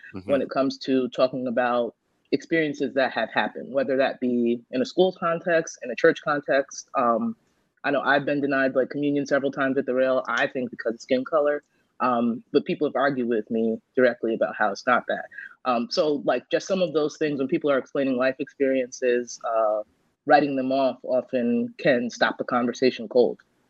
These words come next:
Speaker 1: So situational, that it happened once or twice here, and it may or may not have even been your skin color. Who knows? We weren't there.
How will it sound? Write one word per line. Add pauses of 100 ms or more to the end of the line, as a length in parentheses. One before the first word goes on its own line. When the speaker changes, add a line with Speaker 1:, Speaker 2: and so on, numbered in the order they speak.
(760)
Speaker 1:
So
situational,
that
it
happened
once
or
twice
here,
and
it
may
or
may
not
have
even
been
your
skin
color.
Who
knows?
We
weren't
there.